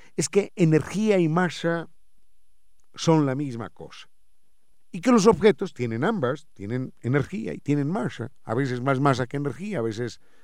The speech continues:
menos, menos masa que energía, y se manifiestan de una manera u otra. El electrón, por ejemplo, es el caso extremo. El electrón tiene energía, pero no tiene masa.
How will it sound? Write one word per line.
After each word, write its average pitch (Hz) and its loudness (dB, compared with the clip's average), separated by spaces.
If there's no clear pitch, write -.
menos, 131 0
menos - -8
masa - -6
que 131 -10
energía, 147 -8
y 113 -10
se 107 -10
manifiestan 123 -6
de 147 0
una 143 -2
manera 139 -4
u 196 2
otra. 220 -4
El 175 6
electrón, 190 4
por 135 -4
ejemplo, 147 -4
es 151 0
el 175 2
caso 196 2
extremo. 139 -2
El 156 0
electrón 160 0
tiene 226 2
energía, 147 2
pero 139 8
no 175 2
tiene 175 -2
masa. 151 -6